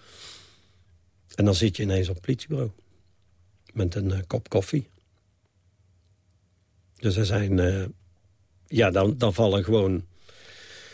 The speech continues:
Ja, je kunt het niet omschrijven eigenlijk. Ik weet nog wel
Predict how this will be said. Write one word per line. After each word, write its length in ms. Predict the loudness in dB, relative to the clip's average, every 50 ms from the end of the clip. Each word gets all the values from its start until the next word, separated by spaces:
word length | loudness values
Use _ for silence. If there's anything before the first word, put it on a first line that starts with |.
| -20 -20 -10
Ja, 160 | -4 -2 2
je 140 | 2 2 4
kunt 180 | 4 2 2 2
het 80 | 2
niet 140 | 2 2 2
omschrijven 640 | 2 0 -2 -2 -2 0 0 0 0 0 -2 -2 -2
eigenlijk. 440 | -2 -2 -2 -4 -6 -8 -10 -12 -20 _ -20 -20 -4
Ik 140 | -2 0 4
weet 160 | 4 4 4 4
nog 160 | 0 0 2
wel 360 | 2 2 2 2 -2 -4 -6